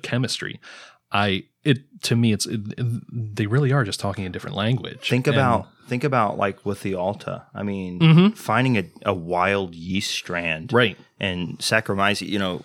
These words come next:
Speaker 2: I, I brutalized that, but essentially there's a, there's a yeast that's standard among, you know, whiskey and beer makers. I mean,
Speaker 1: Right,
Speaker 2: they, they
Speaker 1: right.
Speaker 2: vary. But to just think outside the box and, "Is there a different strand of yeast I can use?"
Speaker 1: Right.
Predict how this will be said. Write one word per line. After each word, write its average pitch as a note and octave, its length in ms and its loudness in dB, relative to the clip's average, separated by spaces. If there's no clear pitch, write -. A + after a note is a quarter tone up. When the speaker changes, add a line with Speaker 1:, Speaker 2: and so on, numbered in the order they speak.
Speaker 2:
I, F#2 40 -6
I D#2+ 200 -10
brutalized F2 460 -2
that, G2 200 0
but - 180 -8
essentially A2 460 2
there's F2+ 200 0
a, F2 140 -2
there's F#2 160 -4
a F2+ 100 -4
yeast F#2 360 -6
that's - 160 -4
standard E2+ 760 -2
among, E2 520 -12
you E2+ 80 -10
know, D2+ 140 -14
whiskey E2+ 420 -12
and G#2+ 160 -8
beer E2+ 180 -10
makers. E2 360 -14
I - 40 -12
mean, F2 120 2
Speaker 1:
Right, F2+ 200 2
Speaker 2:
they, F2+ 80 -4
they A2+ 60 2
Speaker 1:
right. G2+ 80 0
Speaker 2:
vary. F2 280 0
But G#2+ 100 -2
to G#2+ 120 2
just - 400 -4
think B2 260 2
outside G2+ 420 2
the G2 60 -2
box F2+ 420 2
and, F#2 240 -6
"Is G2 160 -4
there F#2 100 -2
a F2 80 -6
different G2+ 360 -4
strand G2 520 -2
of D#2+ 120 -8
yeast G#2 380 0
I E2+ 80 -4
can - 180 -12
use?" D2 300 -10
Speaker 1:
Right. G2+ 260 2